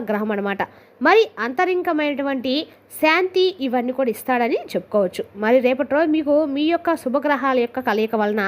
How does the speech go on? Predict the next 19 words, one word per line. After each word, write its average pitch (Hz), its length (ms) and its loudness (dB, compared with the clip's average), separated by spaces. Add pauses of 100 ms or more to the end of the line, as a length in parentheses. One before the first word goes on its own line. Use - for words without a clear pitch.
(480)
చాలా 415 280 4 (280)
అద్భుతమైన 247 440 -4 (200)
యోగం 233 260 -2
అయితే 220 180 -2 (100)
కనిపిస్తుంది. 196 520 -2 (480)
ఈ - 20 10 (160)
జాతకపరులకు 349 640 -2 (220)
రేపటి 254 320 -4
రోజున 277 240 0 (180)
జాతకం 233 380 0
ప్రకారము 254 380 2 (100)
త్రికోణ 392 380 2 (140)
యోగం 247 200 0 (120)
ఏర్పడబోతుందని 208 640 -4
చెప్పుకోవాలి. 202 400 -2 (460)
ఈ - 20 10 (120)
మూడు 480 260 6
గ్రహాలు 339 420 0 (200)
ఇది 233 120 -8